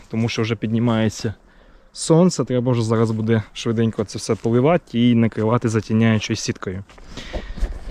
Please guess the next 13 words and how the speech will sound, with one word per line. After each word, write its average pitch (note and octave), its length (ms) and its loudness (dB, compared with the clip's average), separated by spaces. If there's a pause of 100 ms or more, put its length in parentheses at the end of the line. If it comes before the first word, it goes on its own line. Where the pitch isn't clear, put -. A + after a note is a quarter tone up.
(1080)
В - 120 -16
принципі, D3 680 4 (400)
за C3 380 2 (220)
третю D#3+ 360 2
партію D#3 420 0
буде B2 220 -2
наступне B2+ 500 0
відео, D#3 320 0
я A#2 120 2
думаю, A2+ 520 0
воно A#2+ 260 2
вийде A2+ 260 2
скоро. G#2 380 -2